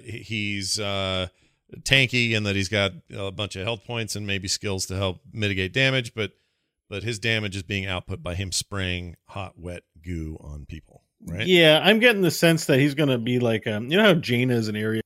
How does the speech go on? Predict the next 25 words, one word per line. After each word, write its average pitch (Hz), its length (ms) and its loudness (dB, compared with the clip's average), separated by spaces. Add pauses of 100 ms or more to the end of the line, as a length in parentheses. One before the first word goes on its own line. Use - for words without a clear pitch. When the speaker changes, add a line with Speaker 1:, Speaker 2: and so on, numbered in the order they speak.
Speaker 2:
control 110 400 -2
character, 127 420 2
right? 143 140 -2
You - 80 -6
cast 107 320 -4
your 101 80 -6
blizzard. 107 500 -4 (220)
Speaker 1:
Sure. 90 340 -10
Speaker 2:
Don't 113 160 -2
stand 117 300 2
here, 120 180 2
it's 110 140 -2
bad. 104 400 -2 (440)
I - 40 -10
feel 160 200 6
like, 160 320 6 (520)
I'm 117 300 0
guessing 147 580 6
he's 131 220 2
gonna 123 220 2
be 110 140 -2
something 113 360 -4
like 107 240 -6
that, 107 260 -4
except - 680 -10